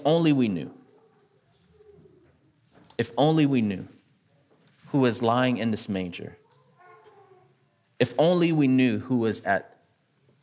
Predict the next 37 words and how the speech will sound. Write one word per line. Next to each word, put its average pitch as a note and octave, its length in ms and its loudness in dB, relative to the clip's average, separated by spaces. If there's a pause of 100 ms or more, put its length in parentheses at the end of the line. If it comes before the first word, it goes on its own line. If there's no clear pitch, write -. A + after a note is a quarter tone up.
(120)
the G#2 100 0
doorsteps, - 800 -6 (2000)
if - 220 -4
only E3 240 2
we D#3 140 0
knew C3 180 0
that A2 160 0
Jesus C3+ 400 -2
was A#2+ 320 -4 (160)
not C#3 260 0
just D3 180 -4
a G#2 60 -2
backup F2+ 420 -4
plan, C#2+ 320 -10 (1400)
but A2+ 140 2
he C#3 140 0
was B2 200 0
God A#2+ 400 0
who A#2 100 -4
controlled A2 440 -4
all G2+ 180 -2
things. F#2 680 -12
And A2+ 120 -8
he's B2+ 180 -2
not C#3 240 0
the A#2+ 80 0
leftovers. - 840 -6
He B2 80 -6
shouldn't C3+ 300 -4
be A#2+ 80 -2
considered B2 520 -4
as G#2+ 180 -4
the - 80 -8
leftovers G2 640 -2
of E2+ 140 -6
our F2 100 -8
lives. - 400 -14